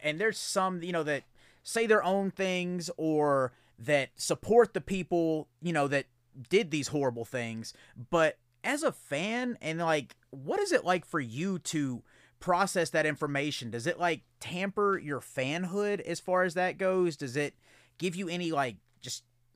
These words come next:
negative feelings towards the franchise or towards a character they voice, because we've even heard about people that the voice actors and the voice actresses get threats based off the characters they voice because of something they've done.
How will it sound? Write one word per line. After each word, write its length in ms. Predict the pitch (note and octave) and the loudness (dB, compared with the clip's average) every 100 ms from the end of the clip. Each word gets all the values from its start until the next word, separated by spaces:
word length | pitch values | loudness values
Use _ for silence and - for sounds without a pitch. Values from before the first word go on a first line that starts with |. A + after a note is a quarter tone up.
| - | -10
negative 480 | C#3+ E3 G3 G3 - | -2 0 2 0 0
feelings 360 | F3+ F#3+ E3 | 0 0 -2
towards 280 | - F#3+ E3+ | 0 0 0
the 80 | C#3+ | -4
franchise 800 | - D#3+ F3+ F#3 G3+ F#3 F#3+ F3 | -4 -2 -2 -2 0 2 2 0
or 80 | C3 | -6
towards 440 | - F3 D#3+ - - _ _ | -2 0 0 -4 -16 _ _
a 80 | B2+ | -10
character 420 | - G3+ G3+ G#3 | -2 0 2 0
they 140 | G3 F3+ | 0 0
voice, 300 | F3+ F#3+ F3 | 2 0 0
because 200 | D3 D#3+ | -6 -6
we've 160 | B3 | -4
even 180 | C4 F#3 | -4 -4
heard 220 | C3+ D3+ | 0 0
about 280 | C#3 C#3 B2 | 2 0 -2
people 360 | D3 D3 D3+ C3+ | -6 -8 -6 -6
that 340 | A2 B2+ A#2 - _ - _ _ | -2 -2 -2 -6 _ -20 _ _
the 100 | D3 | -6
voice 380 | A#2 E3+ A3 - | 0 2 2 2
actors 400 | E3 D#3+ E3 C#3+ | 0 0 -4 -6
and 80 | C#3 | -6
the 40 | |
voice 360 | A#2+ C#3+ F#3+ F#3 | -6 -2 -2 0
actresses 580 | D3 C3+ C#3 B2+ C#3 A#2 | -2 -2 -4 -6 -8 -4
get 240 | D3+ - | -6 -4
threats 340 | C3 C#3 C3 A2+ | -2 -2 -2 -2
based 340 | C#3 C#3+ - | -2 0 0
off 180 | C#3+ - | 0 0
the 80 | C3 | -6
characters 520 | E3 D3+ - C3 A2+ | -2 -2 -2 -8 -2
they 160 | E3 | -2
voice 320 | F#3+ D#3 C#3+ - | 0 0 -2 -4
because 240 | - C3+ | -8 -8
of 100 | B2 | -4
something 380 | - B2+ B2 A#2+ | -4 -4 -6 -4
they've 300 | C#3 F#3 C#3+ | -2 -2 -2
done. 420 | C3+ A#2+ G#2+ | -2 -2 -4